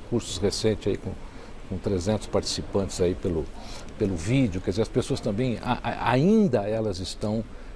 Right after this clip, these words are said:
é, se atualizando, né? Elas encontraram um meio de se atualizar. Em relação ao livro, entra lá no site, faz sua aquisição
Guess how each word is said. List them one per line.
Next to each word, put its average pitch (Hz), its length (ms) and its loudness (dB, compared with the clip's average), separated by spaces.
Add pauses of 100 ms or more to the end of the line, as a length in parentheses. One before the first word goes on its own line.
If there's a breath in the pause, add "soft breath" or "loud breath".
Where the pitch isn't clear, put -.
é, 95 120 2
se - 140 4
atualizando, 98 720 2
né? 107 160 0
Elas 104 200 2
encontraram 131 640 0
um 117 60 2
meio 107 380 4 (360 loud breath)
de 98 80 0
se - 160 2
atualizar. 98 560 0 (440 loud breath)
Em 294 140 2
relação 202 420 4
ao 180 80 4
livro, 175 300 2
entra 175 220 -2
lá 160 100 0
no 147 120 -2
site, 151 340 2
faz 143 180 2
sua - 140 0
aquisição 123 560 0